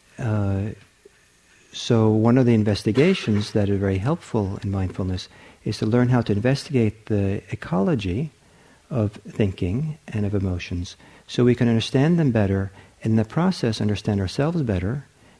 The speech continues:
and understand how to become free. Freedom is such an important, uh, word or concept or goal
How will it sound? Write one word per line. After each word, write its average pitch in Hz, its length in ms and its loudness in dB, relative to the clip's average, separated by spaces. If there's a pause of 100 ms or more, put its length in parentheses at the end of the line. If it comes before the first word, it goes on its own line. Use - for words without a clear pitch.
(100)
and 113 120 0
understand 113 380 0
how 113 280 -2 (100)
to - 100 -14
become 104 360 -6
free. 87 360 -8 (2000)
Freedom 147 680 6
is 113 100 0
such - 240 0
an 156 80 2
important, 123 500 0 (240)
uh, 127 120 -2
word 113 480 4
or 101 80 0
concept 123 600 -2
or 92 60 -2
goal 110 600 0